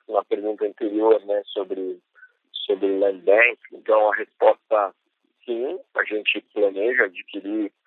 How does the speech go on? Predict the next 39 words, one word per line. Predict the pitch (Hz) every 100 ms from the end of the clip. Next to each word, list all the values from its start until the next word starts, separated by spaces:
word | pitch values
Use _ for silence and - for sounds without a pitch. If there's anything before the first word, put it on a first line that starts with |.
| - - -
é, | 95 98
em | 98 98
permuta, | 110 101 98 107 135 - 151 113 98
acho | 107 104
que | -
é |
um | 107
percentual | 107 - 110 - 101
minoritário, | 104 104 110 131 123 113 - 101 101 113 135 - _ _ -
e | 127
a |
gente | 113 113 -
faz | 131 104
muito | 117 120 127 -
conta | 117 113 120
financeira, | - 131 123 127 _ 120 131 110 95
né, | 95 107
pra | 107 95
ver | 90 104 104 98
se | 123
vale | 110 104
mais | 101 104 101
a |
pena, | 98 107 107 98 95 _ _ _ -
é, | 101 -
pagar | 104 98 101 101
em | 101
dinheiro | 104 104 104 107 98 -
por | 101
um | 101
preço | - 98 95 -
melhor | 117 127 110 117 - _ _ _
ou | - 117
fazer | - 117 107
a | 113
permuta, | - 117 107 107 107 113
dependendo | 110 107 117 98 98 101 101
aí | 98 98
do, | 104 101